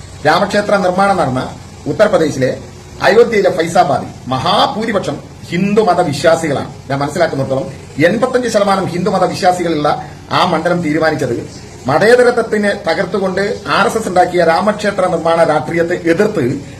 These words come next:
അവർ ആർ എസ് എസിന്റെ രാഷ്ട്രീയ മുഖമായ ബി ജെ പിയെ തോൽപ്പിക്കുകയാണ് ചെയ്തത്. തൊട്ടടുത്ത മണ്ഡലത്തിലാകട്ടെ രാമക്ഷേത്ര നിർമ്മാണ കമ്മിറ്റിയുടെ ചെയർമാന്റെ മകൻ ബി ജെ പിക്കാരനെ അവിടുത്തെ മഹാഭൂരിപക്ഷം വരുന്ന ഹൈന്ദവ മതവിശ്വാസികൾ തോൽപ്പിക്കുകയാണ് ചെയ്തത്. അപ്പോൾ ഇന്ത്യൻ മതേതരത്വത്തിന്റെ കൃത്യമായ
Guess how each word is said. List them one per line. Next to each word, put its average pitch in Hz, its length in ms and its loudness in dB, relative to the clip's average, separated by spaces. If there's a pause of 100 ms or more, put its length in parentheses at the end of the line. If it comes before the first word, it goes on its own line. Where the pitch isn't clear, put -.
(180)
അവർ 165 180 4
ആർ 185 180 4
എസ് 220 100 -2
എസിന്റെ 196 260 0
രാഷ്ട്രീയ 180 320 0
മുഖമായ 165 320 4
ബി 147 100 0
ജെ 175 160 0
പിയെ 185 180 -4
തോൽപ്പിക്കുകയാണ് 196 500 -2
ചെയ്തത്. 98 500 -10 (220)
തൊട്ടടുത്ത 254 340 4
മണ്ഡലത്തിലാകട്ടെ 175 840 0 (160)
രാമക്ഷേത്ര 202 600 2
നിർമ്മാണ 190 440 0
കമ്മിറ്റിയുടെ 175 540 0
ചെയർമാന്റെ 208 500 4
മകൻ 165 240 2
ബി 160 100 -4
ജെ 175 140 0
പിക്കാരനെ 160 520 0 (360)
അവിടുത്തെ 190 280 2
മഹാഭൂരിപക്ഷം 196 760 2
വരുന്ന 151 220 0
ഹൈന്ദവ 170 480 0
മതവിശ്വാസികൾ 165 720 0 (160)
തോൽപ്പിക്കുകയാണ് 196 520 0
ചെയ്തത്. 101 200 -6 (580)
അപ്പോൾ 180 160 4
ഇന്ത്യൻ 214 320 2
മതേതരത്വത്തിന്റെ 202 720 0
കൃത്യമായ 180 580 0